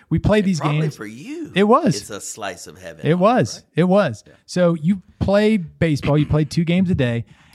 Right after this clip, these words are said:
Speaker 1: and then during your downtime, everybody would either do one of two things. They would trade pins with other kids 'cause everybody had their pins, right?
Speaker 2: Yes.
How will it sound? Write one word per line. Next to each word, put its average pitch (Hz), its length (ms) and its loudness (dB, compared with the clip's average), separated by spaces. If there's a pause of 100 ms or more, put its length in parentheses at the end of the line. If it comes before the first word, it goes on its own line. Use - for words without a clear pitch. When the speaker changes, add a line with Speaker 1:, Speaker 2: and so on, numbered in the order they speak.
(120)
Speaker 1:
and 147 180 0
then 165 300 0 (800)
during 208 320 2
your 165 140 4
downtime, 127 680 0 (220)
everybody 165 400 2
would 139 140 2
either 139 200 0
do 123 140 -2
one 127 180 0
of 156 60 0
two 165 140 -4
things. 107 380 -8 (560)
They 131 80 -2
would 113 160 -4
trade 185 400 0
pins 143 480 2 (180)
with 117 220 -4
other 139 240 4
kids 131 300 -2
'cause 110 160 -8
everybody 143 320 0
had 147 140 0
their 170 100 0
pins, 113 340 -2
right? 110 120 -8
Speaker 2:
Yes. - 300 -18